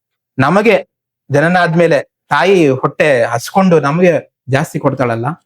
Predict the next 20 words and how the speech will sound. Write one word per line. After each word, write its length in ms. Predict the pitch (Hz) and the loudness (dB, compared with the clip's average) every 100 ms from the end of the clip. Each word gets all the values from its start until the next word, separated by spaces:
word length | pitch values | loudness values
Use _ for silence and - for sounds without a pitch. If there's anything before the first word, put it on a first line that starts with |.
| - | -6
ಅಂತ 160 | 135 139 | -6 -2
ತಾಯಿನ 220 | 135 143 127 117 - _ _ - | 0 2 0 -2 -8 _ _ -4
ಯಾವತ್ತೂ 320 | 123 127 127 | -4 -4 -4
ಮರಿಬ್ಯಾಡ್ದು. 520 | 117 143 139 127 131 180 _ _ _ _ _ 147 | -2 0 0 -2 -4 -8 _ _ _ _ _ -4
ಮತ್ತೆ 200 | 147 165 | 0 0
ಏನಪ್ಪಾ 280 | 160 156 | 0 0
ಅಂದ್ರೆ, 400 | 135 143 120 127 - | -2 0 -2 -4 -4
ಆಯ್ತು, 420 | 160 170 160 - | -4 -2 -4 -2
ಮೂರ್ 160 | 143 143 | -2 -2
ತಾಸು 260 | 135 135 123 | -4 -4 -6
ಆಯ್ತು, 260 | 123 113 - _ _ _ - | -8 -10 -20 _ _ _ -6
ಹೊಂಟೋದ್ಲು 360 | 143 143 120 | -2 -2 -2
ಊರಿಗೆ 260 | 117 113 - _ _ _ _ _ - | -4 -8 -10 _ _ _ _ _ -6
ಹೇಗೋ. 300 | 123 120 - _ _ _ _ _ - | -4 -4 -10 _ _ _ _ _ -4
ಮತ್ತೆ 220 | 196 202 139 135 _ _ _ - | -2 0 -2 -4 _ _ _ 0
ಇದೇ 180 | 175 233 | 2 2
ಸಂದರ್ಭದಲ್ಲಿ 680 | 208 196 185 165 165 185 139 147 _ _ - | 0 2 2 0 0 0 -2 -4 _ _ -4
ಆ 60 | |
ಮಗ 220 | 123 123 135 117 - - | -2 0 0 -2 -8 -4
ಏನಿರ್ತಾನೆ, 420 | 131 127 135 143 | -2 -2 -2 -2